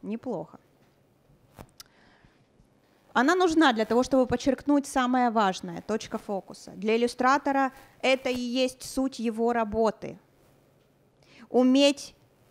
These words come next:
найти главное в иллюстрации и уметь свести глаз смотрящего на это главное. Правильно провести взгляд зрителя через иллюстрацию и задержать внимание на главном. Опять же, это не просто, что вот человек глянул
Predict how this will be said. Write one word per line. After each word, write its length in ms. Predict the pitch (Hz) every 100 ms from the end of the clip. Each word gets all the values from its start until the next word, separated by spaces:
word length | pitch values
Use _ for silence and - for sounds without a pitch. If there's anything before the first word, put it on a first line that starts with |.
| - - - _ - _ -
найти 420 | 220 226 - 370
главное 720 | 277 233 185 175 165 151 - _ _ _ _ - -
в 240 | 185 202
иллюстрации 600 | 214 208 220 196 - 190
и 140 | 208 226
уметь 300 | 254 277 -
свести 480 | 220 233 - 254
глаз 540 | 190 220 240 196 - -
смотрящего 800 | - 208 196 202 269 - 233 185
на 220 | 180 190
это 160 | 196 208
главное. 580 | 214 180 151 151 202 - _ _ _ _ _ _ _ _ _ _ _ _ _ _
Правильно 440 | 254 285 302 277 262
провести 400 | 247 254 - 247
взгляд 280 | 233 233
зрителя 380 | 226 226 220 208
через 260 | - 208 208
иллюстрацию 640 | 214 214 262 262 - 202
и 60 | 196
задержать 460 | 202 214 214 226
внимание 340 | 226 220 214 214
на 100 | 220
главном. 380 | 226 196 196 190
Опять 400 | 220 262 247 208
же, 80 |
это 400 | 202 180 185 214
не 120 | 240 247
просто, 360 | 320 381 262
что 320 | - 220 202
вот 380 | 180 202 - 175
человек 320 | - 220 214
глянул 480 | 208 240 269 254 185